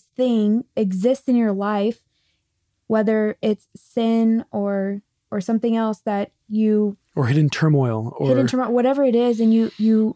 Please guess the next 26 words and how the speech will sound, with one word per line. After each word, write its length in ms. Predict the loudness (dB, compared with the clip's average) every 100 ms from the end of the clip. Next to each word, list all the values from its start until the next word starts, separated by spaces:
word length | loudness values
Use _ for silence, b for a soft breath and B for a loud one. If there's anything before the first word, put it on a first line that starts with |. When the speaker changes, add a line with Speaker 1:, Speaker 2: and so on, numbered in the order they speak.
| _
Speaker 1:
you 340 | -2 0 0 -2 -2
feel 200 | 0 0
the 100 | -2
conviction 540 | 0 0 0 -2 -2
by 100 | 0
the 100 | 0
Holy 200 | 0 0
Spirit 460 | -2 -2 0 -2 -2
that 120 | -2
you 120 | -2
should 280 | -2 -4 -4 b b
tell 180 | -2 0
your 160 | 2 0
spouse 460 | -2 -2 0 -2
or 80 | -4
tell 240 | -4 -2 -2
the 100 | -2
community 440 | 0 2 2 2
that 160 | 0 0
you're 160 | 0
a 60 | -2
part 240 | -2 0
of. 240 | 0 -2 -6 _ _ _ _ -4
Um, 540 | -2 0 2 0 -2 -10 _ -2
and 160 | 2
you 120 | 2